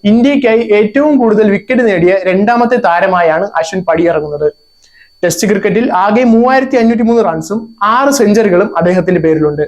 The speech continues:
"ഇന്നാണ് രാജ്യാന്തര ക്രിക്കറ്റിൽ ഒരു ഇന്ത്യൻ താരമായുള്ള എന്റെ അവസാന ദിനം.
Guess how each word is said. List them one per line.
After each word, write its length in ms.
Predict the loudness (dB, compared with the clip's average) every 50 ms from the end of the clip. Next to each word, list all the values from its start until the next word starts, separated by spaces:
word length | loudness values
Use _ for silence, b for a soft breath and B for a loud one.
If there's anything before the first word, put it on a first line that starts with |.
| -8 _ _ _ _ _ -14
"ഇന്നാണ് 640 | -4 0 0 2 2 2 2 2 0 0 0 0 0
രാജ്യാന്തര 460 | 0 0 0 0 0 0 2 2 0
ക്രിക്കറ്റിൽ 420 | 0 -2 -2 -2 -2 -2 -2 0 0
ഒരു 140 | 0 2 2
ഇന്ത്യൻ 320 | 2 2 2 2 2 2 2
താരമായുള്ള 540 | 0 0 0 0 0 2 2 2 2 2
എന്റെ 320 | 0 0 0 -2 0 2 0
അവസാന 460 | 0 0 -2 -2 -2 -2 -2 -2 -2
ദിനം. 220 | -4 -6 -8 -10